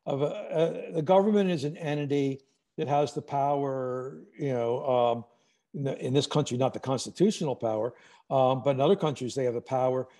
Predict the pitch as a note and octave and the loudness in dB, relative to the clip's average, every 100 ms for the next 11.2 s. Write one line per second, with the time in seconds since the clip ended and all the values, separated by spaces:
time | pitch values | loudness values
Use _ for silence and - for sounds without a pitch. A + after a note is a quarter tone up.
0 | _ _ - E3 D3 D3 C#3+ D3 E3+ - | _ _ 2 6 8 8 6 2 -2 -10
1 | - _ _ - B2 C3 - G#3+ A#3+ D3 | -20 _ _ -8 -6 -4 2 6 6 6
2 | - - _ _ _ - F#3 E3+ D#3 D3 | 2 -4 _ _ _ 0 8 8 8 6
3 | F#3+ F#3+ - - F#3 C#3+ G2+ - - - | 6 4 2 0 2 2 0 -8 -14 -12
4 | C3+ C3 - C#3 B2+ B2+ A#2 G2+ F2 - | -10 -6 -4 -4 -2 -2 -2 -4 -10 -16
5 | - _ _ _ - D3 F3+ - F3+ E3+ | -18 _ _ _ 0 4 4 4 2 4
6 | E3+ D#3 D3+ D3 C3 D3+ D3 - C#3 C3 | 4 6 6 2 0 0 0 0 -4 -4
7 | G#2+ F2+ _ _ _ _ _ - C#3+ C3 | -6 -12 _ _ _ _ _ -6 0 4
8 | C3 C3 C3 C3 - - - C#3+ D#3 C#3 | 4 2 0 -4 -10 -14 -2 2 2 4
9 | D3 C#3 C#3 C3+ C#3 C3 C3 - _ _ | 2 2 2 2 0 -4 -8 -14 _ _
10 | _ F3 D3 A2+ F#2+ F2 - C#3 A2+ F#2+ | _ 4 4 0 -6 -10 -10 -6 -4 -4
11 | A2 A#2 | 0 0